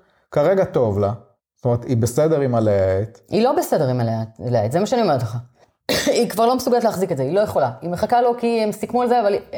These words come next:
Speaker 1: אז מדברים על זה עוד הפעם.
Speaker 2: היא מדברת על זה, הוא אומר לה, "לא, תחכי לי." והיא אומרת לו, "אני לא מסוגלת, לא מסוגלת, אין, לא נושמת, תן לי. נתתי לך את הזמן, בוא נתקדם." אומר לה, "לא יכול, אני לא יכול, תחכי." לא מוצא כלום, אין, טינדר יבש, יבש, תסתכלי, יבש, אין.
Speaker 1: אין,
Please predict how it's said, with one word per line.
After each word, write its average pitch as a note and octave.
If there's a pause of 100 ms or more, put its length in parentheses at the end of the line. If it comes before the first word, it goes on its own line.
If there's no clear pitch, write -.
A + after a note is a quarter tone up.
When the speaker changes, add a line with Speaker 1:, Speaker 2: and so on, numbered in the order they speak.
(600)
Speaker 1:
אז A#2
מדברים A#2+
על C3
זה A2
עוד C#3
הפעם. E3+ (420)
Speaker 2:
היא E3
מדברת G#3
על C3+
זה, B2+
הוא D3
אומר F3
לה, F3
"לא, C#3
תחכי D#3
לי." A#2+ (200)
והיא D3+
אומרת E3
לו, F3
"אני E3
לא F#3+
מסוגלת, F#3
לא D#3+
מסוגלת, D3
אין, D#3
לא C#3+
נושמת, D3
תן E3
לי. B2 (440)
נתתי A3+
לך -
את B3
הזמן, A#3 (260)
בוא F#3
נתקדם." F3+
אומר E3
לה, G3
"לא B3+
יכול, D3+ (500)
אני G3+
לא F3+
יכול, C3
תחכי." - (520)
לא G#3+
מוצא G#3
כלום, B3+
אין, G3+
טינדר B3
יבש, C4+
יבש, B3+
תסתכלי, B3+ (140)
יבש, B2+
אין. G#3
Speaker 1:
אין, D3+